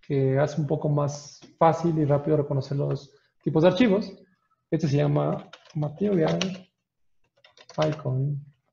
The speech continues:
Theme. Acuérdense, ¿cómo vemos que es el bueno? Le damos clic, vemos que tiene cuatro millones, está muy buen puntuado, le damos en instalar. Y al instalarlo,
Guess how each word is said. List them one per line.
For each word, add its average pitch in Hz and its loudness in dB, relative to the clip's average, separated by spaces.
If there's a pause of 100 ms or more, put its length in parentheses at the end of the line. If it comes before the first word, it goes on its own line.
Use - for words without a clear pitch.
Theme. - -4 (1900)
Acuérdense, 156 0
¿cómo 196 8
vemos 202 6
que 214 2
es 196 2
el 214 6
bueno? 226 4
Le 139 2
damos 147 0
clic, 262 2
vemos 143 -2
que - -10
tiene 131 -2
cuatro 185 2
millones, 240 0 (120)
está 151 2
muy 196 4
buen 214 2
puntuado, 220 0
le 139 -2
damos 139 0
en 156 -2
instalar. - -6 (2250)
Y - -2
al 139 2
instalarlo, 190 2